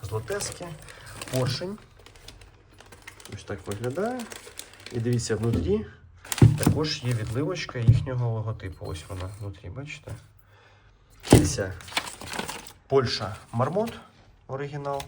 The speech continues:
кільця під гільзу силікон. Так що, друзі, кого з-, е, цікаве саме оригінальна поршнева, польська поршнева на вашій М З М Т З. До речі, доволі непогано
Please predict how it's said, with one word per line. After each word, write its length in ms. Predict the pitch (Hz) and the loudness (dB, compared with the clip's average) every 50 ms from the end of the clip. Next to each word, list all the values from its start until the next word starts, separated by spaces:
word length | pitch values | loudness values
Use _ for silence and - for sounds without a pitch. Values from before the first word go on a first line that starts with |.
| - - - - - - - - - - | -10 -14 -16 -16 -18 -18 -18 -18 -16 -12
кільця 280 | - 131 131 123 - 113 | -8 -8 -6 -4 -4 -2
під 180 | - - 101 107 | -2 -2 -2 -2
гільзу 480 | 110 131 156 156 - 143 139 135 127 120 | -2 -4 -4 -4 -6 -6 -6 -6 -6 -8
силікон. 540 | - - - - 123 131 127 127 - - - - - - - - - - | -12 -10 -6 -4 -2 -2 -2 0 2 0 0 0 -4 -12 -16 -16 -12 -10
Так 120 | - 120 | -10 -10
що, 100 | - 127 | -8 -6
друзі, 220 | 123 127 117 107 110 - | -4 -4 -4 -4 -4 -4
кого 140 | 135 143 | -4 -2
з-, 60 | 131 135 | -2 -2
е, 320 | 135 127 127 120 117 113 | -2 0 2 2 2 2
цікаве 540 | 113 - - 127 143 156 151 135 120 113 98 - - - - | 0 -2 -2 2 6 6 6 8 6 4 2 0 -4 -14 -10
саме 440 | - - - 143 139 127 113 101 85 | -6 0 2 4 4 4 2 0 0
оригінальна 840 | 87 113 110 113 104 113 117 120 123 117 107 95 90 87 82 85 82 - - - _ _ | -2 -2 -2 -2 -2 0 0 2 2 2 0 -2 -4 -6 -8 -10 -12 -14 -18 -20 _ _
поршнева, 640 | - - 107 - - - 107 98 101 120 151 190 214 - - - - _ | -12 -10 -8 -8 -6 -6 -6 -4 -2 0 0 0 -2 -4 -10 -20 -20 _
польська 380 | - 110 107 101 85 - - 85 | -2 -2 -2 -2 -2 -6 -10 -12
поршнева 480 | 82 - 95 - - - 98 98 95 92 | -10 -10 -10 -10 -8 -6 -6 -6 -4 -6
на 100 | 95 92 | -6 -6
вашій 380 | 92 92 90 87 - - - | -6 -8 -8 -10 -12 -14 -14
М 160 | - 92 95 | -12 -12 -12
З 60 | 85 - | -10 -12
М 140 | - - | -12 -12
Т 100 | - - | -12 -10
З. 180 | - 208 302 285 - - - - - - | -8 -8 -8 -8 -10 -14 -16 -18 -16 -2
До 100 | - 117 | 0 2
речі, 300 | 127 131 120 - - 117 | 2 4 2 0 -2 -4
доволі 340 | 101 101 131 127 135 123 110 | -2 0 2 2 2 2 2
непогано 720 | 107 117 123 117 120 117 104 98 104 98 92 92 92 90 | 2 0 0 0 0 0 0 0 0 0 -2 -2 -6 -8